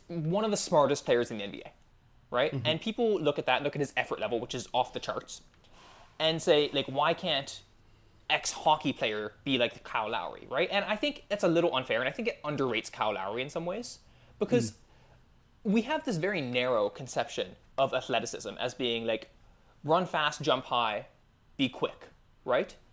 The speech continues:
Speaker 1: And certainly those are very, very big parts of athleticism. But Lowry, um, it, well, first off, he is actually quick and was very quick in his, in his young days. He's very athletic in a lot of other ways that people don't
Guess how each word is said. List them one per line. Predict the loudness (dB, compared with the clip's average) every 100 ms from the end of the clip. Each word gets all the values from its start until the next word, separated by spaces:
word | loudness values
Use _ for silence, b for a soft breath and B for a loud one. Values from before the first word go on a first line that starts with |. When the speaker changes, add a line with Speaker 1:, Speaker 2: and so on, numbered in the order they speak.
| -6
Speaker 1:
And | 0 0 -2 -14 -12
certainly | -2 -2 0
those | 0 2
are | 2
very, | 2 2
very | -2
big | -4 -6
parts | -4 -6
of | -6
athleticism. | -8 -8 -10 -14 -16 -20 b b
But | 2
Lowry, | 2 0 0 -2 -4 -12 _ 0
um, | 2 2 0 -8 -18 _
it, | -8 -6
well, | -4
first | -4 -2
off, | 0
he | 0
is | 0
actually | -2 -4 -8
quick | -8 -4
and | -6 -6
was | -12 -8
very | -6 -6
quick | -8 -12
in | -14
his, | -16 -20
in | -18
his | -10
young | -8 -6
days. | -8 -12 -14 b b b b b b b -20
He's | -2 0 0 -4 -6
very | 2 2 2
athletic | 0 0 0
in | 0
a |
lot | 0 0
of | 2
other | 2 2
ways | 0 -2 -2
that | -6
people | -4 -4
don't | -2 -4 -4